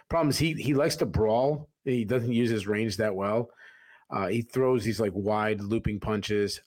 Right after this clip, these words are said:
a, a good kicking game, but like you said, he wants to wrestle, and he, he can wrestle, though he'll often, sometimes he'll dive from, at his opponent's legs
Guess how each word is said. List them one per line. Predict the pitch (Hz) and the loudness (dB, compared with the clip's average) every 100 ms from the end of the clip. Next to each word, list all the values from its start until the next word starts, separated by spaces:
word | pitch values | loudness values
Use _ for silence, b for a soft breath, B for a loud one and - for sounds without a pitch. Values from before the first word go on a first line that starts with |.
| - | -6
a, | 113 | -2
a | 120 | -2
good | 143 208 220 | 0 -2 -2
kicking | - 156 139 | -4 0 0
game, | 123 117 107 B B _ | 0 -2 -4 B B _
but | 123 - _ - | -4 -4 _ -4
like | 135 | -2
you | 139 | -2
said, | 139 107 | -2 -2
he | 117 | 0
wants | 156 156 | 0 0
to | - | -4
wrestle, | 90 85 - - - | -6 -6 -8 -14 -6
and | 117 | -2
he, | 120 | -2
he | - 135 | 0 -2
can | 123 127 | -2 -2
wrestle, | 101 92 - 87 | -2 -4 -6 -4
though | 110 - | -2 0
he'll | 123 | 2
often, | 143 190 - | 2 0 -2
sometimes | 151 185 247 214 | 0 2 2 2
he'll | 190 | 0
dive | 117 123 123 117 | 0 0 0 -2
from, | 117 104 - | -4 -6 -6
at | 123 113 | -2 0
his | 107 | 0
opponent's | 92 117 110 - - B B B B _ _ - | 0 0 -2 -4 -10 B B B B _ _ -6
legs | 135 120 110 95 - | 0 2 2 0 -4